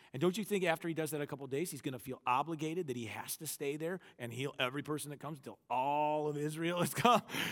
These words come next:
and he's healed everybody? Like, like, he knows what his mission is, and so he has to filter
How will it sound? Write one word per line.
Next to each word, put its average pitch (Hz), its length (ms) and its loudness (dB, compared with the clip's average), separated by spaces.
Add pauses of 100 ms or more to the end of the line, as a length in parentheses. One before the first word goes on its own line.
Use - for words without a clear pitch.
and 175 140 8
he's 151 180 2
healed 170 260 6
everybody? 214 480 0
Like, 160 280 2
like, 156 200 -2 (960)
he 190 240 4
knows 196 500 6
what 180 140 2
his 147 240 0
mission 147 580 0
is, 92 400 -12 (300)
and 151 100 -2
so 180 160 0
he 170 180 4
has 196 360 4
to 156 100 0
filter 170 680 0